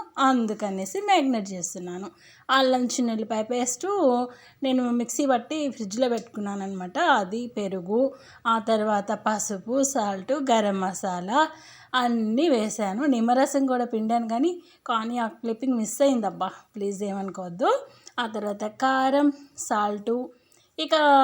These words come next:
ఫ్రైడ్ ఆనియన్స్ వే-, వేయండి. నేను ఫ్రైడ్ ఆనియన్స్ అయితే వేయలేదు, కర్రీలోనే వేసాను. ఇక దీన్ని బాగా మ్యాగ్నేట్ చేయాలన్నమాట. ఎంత బాగా దీన్ని మ్యాగ్నేట్ చేస్తే అంత టేస్టీగా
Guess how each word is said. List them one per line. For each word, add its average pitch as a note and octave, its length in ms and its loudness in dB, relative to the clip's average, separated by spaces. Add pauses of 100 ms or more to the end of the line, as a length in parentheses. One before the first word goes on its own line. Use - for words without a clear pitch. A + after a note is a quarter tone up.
(160)
ఫ్రైడ్ C#4+ 300 4
ఆనియన్స్ C4+ 480 4
వే-, B3 420 4
వేయండి. A3+ 400 0
నేను C4 260 2
ఫ్రైడ్ A3+ 320 2
ఆనియన్స్ A3+ 460 -2
అయితే G3+ 260 -4
వేయలేదు, F#3 500 -6 (160)
కర్రీలోనే G3 580 -2
వేసాను. F3 280 -10 (680)
ఇక C#4+ 240 0
దీన్ని A#3+ 340 0
బాగా C4 720 -4
మ్యాగ్నేట్ A#3+ 500 -2
చేయాలన్నమాట. G3 680 -4
ఎంత A#3+ 540 -2
బాగా B3 340 2
దీన్ని A#3+ 320 -2
మ్యాగ్నేట్ G#3+ 540 -4
చేస్తే A3 260 -4 (440)
అంత A#3+ 300 -4 (120)
టేస్టీగా A3+ 560 -2